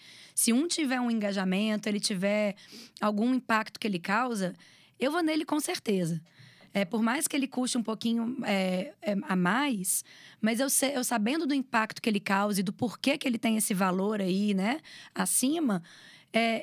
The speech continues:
é, eu, eu vou, eu vou esco-, fazer essa escolha. E o que eu vejo hoje aí, os estudos todos comprovam, as pesquisas todas comprovam, é que vem uma geração, e já chegou uma geração, que espera e cobra isso das empresas, né?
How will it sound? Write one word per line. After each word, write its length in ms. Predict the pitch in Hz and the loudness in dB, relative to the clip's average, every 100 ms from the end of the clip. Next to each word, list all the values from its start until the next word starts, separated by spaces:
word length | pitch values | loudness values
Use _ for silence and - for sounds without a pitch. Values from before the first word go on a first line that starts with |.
| 247 | -2
é, 200 | 226 - | -4 -2
eu, 220 | 240 269 | -2 0
eu 140 | 254 | -2
vou, 340 | 233 247 311 330 | 2 2 2 0
eu 100 | 240 | -2
vou 540 | 208 247 302 302 269 320 | 0 2 2 0 -2 -2
esco-, 320 | 226 - - | -4 -4 -4
fazer 200 | 226 196 | -2 0
essa 160 | 196 | -2
escolha. 440 | - - 190 170 160 - - - - - | -4 -2 0 0 -2 -8 -20 -20 -20 -4
E 100 | 220 | -2
o 60 | 262 | 0
que 100 | 320 | 0
eu 80 | 277 | 0
vejo 380 | 220 269 247 | 0 0 0
hoje 340 | 220 220 269 202 | 0 0 0 0
aí, 220 | 190 226 | 0 0
os 80 | 190 | 0
estudos 460 | 185 - 220 185 | -2 -2 -2 -2
todos 320 | - 214 214 190 | -2 0 0 -2
comprovam, 400 | 208 180 202 190 | -2 0 0 -2
as 80 | |
pesquisas 320 | - 202 208 - | -4 -4 -4 -4
todas 180 | 208 | -4
comprovam, 320 | - 202 208 269 | -2 -2 -2 -2
é 20 | |
que 140 | 330 | -4
vem 320 | 269 214 254 | -2 0 2
uma 180 | 311 277 | 2 0
geração, 480 | 226 208 190 170 226 | 2 0 0 -2 0
e 80 | 226 | 2
já 200 | 180 214 | 2 0
chegou 400 | - 214 196 240 | -2 0 0 2
uma 160 | 254 | 2
geração, 600 | 202 185 165 202 220 269 - - - - - - | 2 0 0 0 0 0 -4 -10 -20 -20 -20 -4
que 340 | 254 320 359 | 0 0 0
espera 640 | 294 - - 214 240 302 - | 0 0 0 0 2 0 -4
e 100 | 330 _ | -8 _
cobra 400 | - 294 339 220 | 0 2 2 2
isso 280 | 196 185 - | 2 0 0
das 160 | 180 | 0
empresas, 480 | 175 175 170 160 156 | 0 -2 -2 -2 0
né? 240 | 170 220 | 0 0